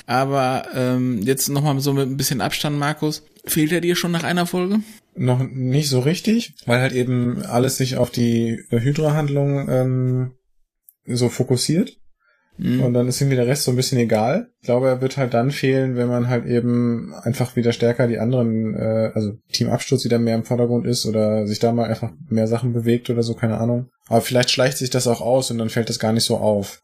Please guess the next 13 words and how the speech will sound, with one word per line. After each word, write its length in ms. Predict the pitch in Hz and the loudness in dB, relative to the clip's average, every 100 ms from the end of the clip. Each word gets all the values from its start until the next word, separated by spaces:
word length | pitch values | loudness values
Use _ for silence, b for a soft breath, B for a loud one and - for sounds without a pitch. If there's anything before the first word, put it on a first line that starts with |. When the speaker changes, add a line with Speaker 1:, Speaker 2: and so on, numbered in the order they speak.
| - | -4
Speaker 2:
Eigentlich 440 | 117 127 131 127 | 0 2 2 0
hätte 140 | 127 127 | 0 0
ich 100 | 127 | 0
halt 160 | 120 | 0
gedacht, 320 | - 110 120 123 | 0 0 2 0
dass 100 | 117 | 0
es 140 | 113 | -2
vielleicht 580 | 117 117 113 - 117 - | -2 -2 -2 0 0 0
wieder 160 | 117 | 0
mehr 200 | 113 117 | 2 0
Interaktionen 680 | 113 120 113 - 120 120 120 | 0 0 -2 0 0 2 2
gibt 240 | 117 110 - | 0 -4 -8
zwischen 640 | - 113 - 113 113 113 | -4 -4 -2 0 0 -2